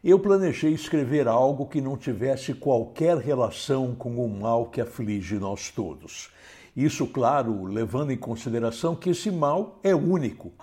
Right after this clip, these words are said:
Não é o que pensa a maioria dos comentaristas destes tempos bicudos.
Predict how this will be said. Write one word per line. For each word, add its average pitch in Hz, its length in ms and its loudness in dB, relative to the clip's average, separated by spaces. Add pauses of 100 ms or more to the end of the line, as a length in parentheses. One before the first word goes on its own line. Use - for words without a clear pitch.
(460)
Não 185 240 2
é 175 80 10
o 185 120 6
que 131 160 -4
pensa 143 680 -2
a 107 100 -4
maioria 139 720 2
dos 104 240 -6
comentaristas 117 1000 -4
destes 110 520 -6
tempos 120 380 -2
bicudos. 117 720 -2